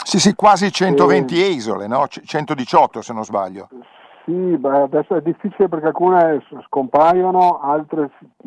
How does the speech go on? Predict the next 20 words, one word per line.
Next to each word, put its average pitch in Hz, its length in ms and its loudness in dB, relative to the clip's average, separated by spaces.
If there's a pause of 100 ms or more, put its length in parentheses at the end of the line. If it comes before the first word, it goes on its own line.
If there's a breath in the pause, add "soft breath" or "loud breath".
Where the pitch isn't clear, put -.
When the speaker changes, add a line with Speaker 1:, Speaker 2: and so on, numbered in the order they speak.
(320)
Speaker 2:
si 120 180 -10
formano 143 440 -2
delle 120 220 -6
motte, - 520 -2 (480 soft breath)
stanno 120 240 0
adesso 117 300 -2
diventando 120 440 -2
delle 117 220 -4
piccole 120 460 -2
isole, 107 420 -2
Speaker 1:
Mhm. 127 200 0
Speaker 2:
quindi 123 360 0 (380 soft breath)
diciamo 135 340 -2
che 135 80 -2
il 123 80 -4
censimento 151 580 0
è 165 100 4
in 147 100 -2
continuo 143 480 0
aggiornamento. 127 1000 -4